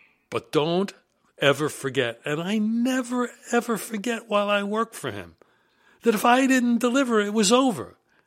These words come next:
He knew it, and I knew it. Yes, we could have ups and downs, and yes, he might give me a, a chance he might have not given someone else, but I was competing against everyone else. You can only be friends as long as you deliver. The minute you don't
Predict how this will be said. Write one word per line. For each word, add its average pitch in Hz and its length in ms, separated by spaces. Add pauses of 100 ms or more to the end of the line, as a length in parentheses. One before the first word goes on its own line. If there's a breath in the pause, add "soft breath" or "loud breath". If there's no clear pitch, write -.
(200)
He 302 180
knew 285 260
it, 269 120 (240 soft breath)
and 247 160
I 277 180
knew 147 220
it. 85 180 (300 soft breath)
Yes, 269 300
we 226 140
could 160 160
have 147 220
ups 143 280
and 127 140
downs, 135 360
and 240 140
yes, 285 260
he 240 100
might 196 280
give 185 180
me 175 160
a, 160 180 (200 loud breath)
a 151 60
chance 175 420
he 165 100
might 165 300
have 147 140
not 160 300
given 165 280
someone 156 400
else, 156 280 (380 loud breath)
but 277 120
I 302 80
was 311 160
competing 285 500
against 233 400
everyone 269 520
else. 285 400 (540 soft breath)
You 202 140
can 247 240
only 262 460
be 233 220
friends 220 460
as 190 200
long 185 240
as 175 140
you 165 120
deliver. 139 480 (800 soft breath)
The 143 80
minute 208 440
you 202 100
don't 139 300